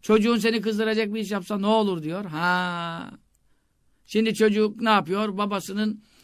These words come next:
efendim halılarını satıyor, evini satıyor, e, babasına dayak atıyor, anasına şöyle yapıyor, böyle yapıyor. Bu çocuğu anası baba sever mi? Sevmez. Demek ki sen çoluğun, çocuğun, anan baban sana yaradığı sürece seviyorsun,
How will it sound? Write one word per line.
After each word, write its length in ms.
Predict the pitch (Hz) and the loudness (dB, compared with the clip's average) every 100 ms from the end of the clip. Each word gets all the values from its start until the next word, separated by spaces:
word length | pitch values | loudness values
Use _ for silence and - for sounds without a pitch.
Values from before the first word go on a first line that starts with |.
| - - | -8 0
efendim 520 | 196 202 190 214 214 | 2 4 2 0 -2
halılarını 560 | - 196 226 202 208 | 0 2 4 4 4
satıyor, 480 | 214 208 170 175 208 208 | 0 -2 0 0 0 2
evini 300 | 208 214 208 | 2 2 0
satıyor, 540 | 208 175 170 208 202 _ _ - | -2 -2 0 0 -2 _ _ -10
e, 80 | 170 | 0
babasına 500 | 202 208 208 214 214 | 2 4 4 2 4
dayak 240 | 202 208 196 | 6 6 4
atıyor, 360 | 165 170 208 | -2 0 0
anasına 400 | 208 214 185 214 | 0 0 0 -2
şöyle 240 | 208 208 190 | -2 -2 -2
yapıyor, 240 | 185 208 | -2 -2
böyle 180 | 208 196 | -2 -4
yapıyor. 400 | 175 160 220 226 _ _ - | -4 -2 -2 -2 _ _ -6
Bu 200 | 165 220 | -2 0
çocuğu 340 | 208 202 214 208 | 4 4 4 2
anası 300 | 202 196 202 | 2 0 0
baba 160 | 196 | -2
sever 360 | 190 190 214 320 | 0 2 4 2
mi? 220 | 262 131 - _ _ | -2 -6 -14 _ _
Sevmez. 420 | - 160 151 135 | -10 -8 -8 -6
Demek 260 | 190 220 202 | -2 -2 -2
ki 60 | |
sen 420 | 175 190 220 247 - _ _ _ _ | -4 0 0 0 -8 _ _ _ _
çoluğun, 480 | 175 202 214 214 | -2 0 0 -2
çocuğun, 600 | 170 196 196 202 175 151 - - - | -2 -4 -2 -4 -4 -12 -18 -16 -4
anan 340 | 202 208 202 | 0 2 2
baban 260 | 185 175 143 | 0 -4 -6
sana 440 | 175 196 214 185 _ _ | -4 0 0 0 _ _
yaradığı 580 | 165 185 196 185 196 247 | 0 2 2 2 0 0
sürece 480 | 208 220 202 180 175 | -2 -2 -2 0 -2
seviyorsun, 1040 | 175 175 165 151 135 196 220 233 262 311 | -2 -2 -2 -4 -4 0 2 2 0 -2